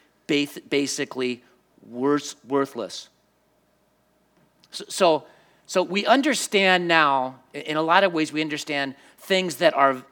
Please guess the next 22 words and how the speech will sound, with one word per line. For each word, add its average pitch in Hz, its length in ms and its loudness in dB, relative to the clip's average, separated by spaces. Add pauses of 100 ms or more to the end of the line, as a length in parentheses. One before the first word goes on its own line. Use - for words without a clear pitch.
(120)
valuable. 165 1080 6
Think, 202 320 -6
think 196 180 -4
of 180 140 -4
life 135 260 0
now. 110 240 -8 (180)
I - 60 -16
want 190 200 -2
you 180 120 -4
to 170 100 -14
co-, 165 280 -6
contrast 190 680 -2
things 170 280 -4 (460)
i-, 160 140 -10
that 156 140 0
are 143 80 0
valuable 127 1120 6 (260)
versus 170 420 0
things 175 360 0
that 165 100 0
are 151 100 2
worthless. 147 760 2